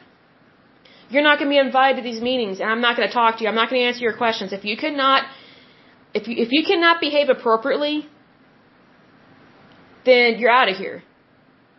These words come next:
Or if you're just gonna continue to lie about me, you're outta here." Like, I wish more Republicans would behave like that.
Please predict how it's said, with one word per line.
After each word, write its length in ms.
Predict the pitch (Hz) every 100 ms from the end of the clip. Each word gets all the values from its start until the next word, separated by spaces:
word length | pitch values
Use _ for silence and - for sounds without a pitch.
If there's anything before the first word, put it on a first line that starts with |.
| _ _ _ _ -
Or 120 | 247
if 60 | 247
you're 180 | 277 311
just 100 | -
gonna 140 | 330
continue 380 | 311 285 277 277
to 100 | 254
lie 260 | 247 226 269
about 220 | 277 277 277
me, 140 | 285 277
you're 180 | 226 226
outta 140 | 233 202
here." 120 | 175
Like, 180 | 175 202
I 120 | 233
wish 460 | 233 240 320 359 -
more 220 | 269 285 285 269
Republicans 640 | 262 254 262 262 254 240
would 100 | 220
behave 380 | 214 220 247 247
like 260 | 240 233
that. 400 | 247 247 170 -